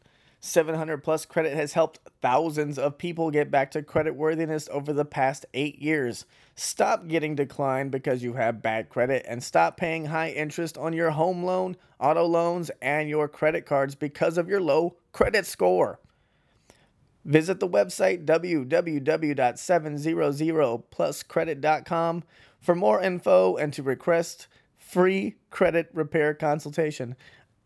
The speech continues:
I don't think I've said request properly in any of the last podcasts. I always say request. For more information or to request a free credit repair consultation,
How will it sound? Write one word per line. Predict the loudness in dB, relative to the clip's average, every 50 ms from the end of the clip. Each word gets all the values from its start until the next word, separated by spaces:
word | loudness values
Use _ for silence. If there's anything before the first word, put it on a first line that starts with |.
| -4
I | -2
don't | -2 -2 -2 0
think | 0 -2 0 2
I've | 0 0 0 -2
said | -2 0 0 0 0 -2 -6
request | -6 -6 -6 -6 -2 0 0 0 0 -2 -6 _
properly | 0 0 0 0 -2 -4 -4 -2 -2 -4 -4 -8 -10 _ _ _ _ _ _ _ _
in | 0 0 0 0 -2 _ 0
any | 0 2 2 2
of | 0 0
the | 2 2
last | 2 2 2 0 -2 -2
podcasts. | -2 -2 -2 -4 -6 -6 -6 -8 -10 -16 -20 -20 -16 _
I | -4 -2
always | 0 0 0 0
say | 0 0 -2 -2 -2
request. | -4 -4 -4 -6 -4 -2 0 0 0 0 -4 -8 -16 -18 -20 -20 _ _ -20 -20 -20 -20 -20 _
For | _ 2 4
more | 6 8 8 8 8
information | 6 4 4 2 2 4 4 4 4 2 -2 -4 -2
or | 0 0 0 0
to | 0 0 0 2 2 0 -2 -6 _ _ _ _
request | 2 2 2 2 2 4 6 8 8 8 6 4 0 -8 -12 -18 _ _ _ -2
a | 0 0 0
free | 0 -2 -2 -2 -2 -2 -2 -4
credit | 0 0 2 2 2
repair | 0 -2 -2 0 0 0
consultation, | 0 -2 -4 -4 -2 -4 -4 -2 -2 -2 -2 -2 -4 -8 -10 -10